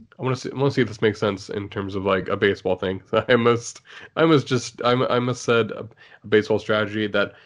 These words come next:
might be a thing, and Zach will just be like, "You're, you're wrong." Uh, but my, my, my perspective is, like, you don't li-, line up your,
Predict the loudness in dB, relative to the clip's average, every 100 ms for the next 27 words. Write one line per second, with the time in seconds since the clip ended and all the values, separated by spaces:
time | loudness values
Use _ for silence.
0 | _ _ 0 2 4 4 2 2 0 -2
1 | -8 _ -2 0 2 4 4 4 0 0
2 | 2 4 6 4 0 _ -8 2 2 2
3 | -2 2 4 4 2 -4 -12 -4 -2 -2
4 | -2 -4 0 0 0 -2 -12 -12 -6 -2
5 | 0 0 -2 -6 -12 _ _ _ _ -10
6 | -8 -8 -4 -4 -4 -4 -4 -4 -6 -12
7 | -16 _ -4 0 0 0 -4 -8 -14 -4
8 | 0 0 -2 -4 -6 -2 -2 -2 -4